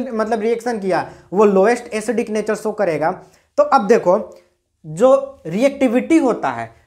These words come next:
वो इलेक्ट्रॉन के ट्रांसफर पे बेसिस हो, मतलब डिपेंड करता है कि अगर एक इलेक्ट्रॉन निकालना हो, दो इलेक्ट्रॉन निकालना हो, तीन इलेक्ट्रॉन निकालना हो।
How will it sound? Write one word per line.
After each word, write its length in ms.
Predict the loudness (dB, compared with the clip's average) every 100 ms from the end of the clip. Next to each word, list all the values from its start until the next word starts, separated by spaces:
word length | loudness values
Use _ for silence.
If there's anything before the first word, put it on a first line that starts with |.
| -6
वो 160 | 0 0
इलेक्ट्रॉन 640 | 2 0 -2 0 0 0
के 100 | -2
ट्रांसफर 520 | 0 0 0 0 -2
पे 120 | 0 0
बेसिस 360 | -2 -4 -8
हो, 140 | -10 -6
मतलब 320 | -2 0 0
डिपेंड 320 | 0 0 0
करता 300 | 0 -2 -2
है 180 | -2 -4 -8 _ _
कि 80 | 2
अगर 200 | 4 4
एक 300 | 2 0 2
इलेक्ट्रॉन 380 | 0 2 2 0
निकालना 420 | 2 0 2 0
हो, 160 | 2
दो 220 | 2 2 2
इलेक्ट्रॉन 380 | 2 -2 -4
निकालना 360 | -4 -2 0 0
हो, 80 | -4
तीन 300 | -4 -4 -4
इलेक्ट्रॉन 380 | -6 -6 -8 -6
निकालना 360 | -6 -8 -8
हो। 120 | -10